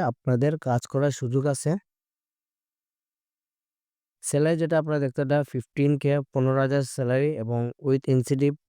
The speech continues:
তার সঙ্গে আপনারা ফ্যাসিলিটি থাকবো, পিএফ থাকবো, ইএসআইসি,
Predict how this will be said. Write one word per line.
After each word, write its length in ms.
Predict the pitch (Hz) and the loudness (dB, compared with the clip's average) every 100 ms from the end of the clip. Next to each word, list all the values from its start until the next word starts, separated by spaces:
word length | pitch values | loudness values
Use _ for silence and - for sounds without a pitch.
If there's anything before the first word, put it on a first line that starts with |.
| _ | _
তার 140 | - 131 | -4 -2
সঙ্গে 240 | 139 139 | 0 0
আপনারা 320 | 135 139 135 135 | 0 0 0 0
ফ্যাসিলিটি 460 | 127 117 131 131 139 | -2 -2 -2 -2 0
থাকবো, 260 | 135 127 127 | 0 0 -2
পিএফ 300 | - 139 131 | 0 0 0
থাকবো, 220 | 143 131 | 0 2
ইএসআইসি, 600 | 135 131 131 127 139 135 | 2 4 2 2 -2 0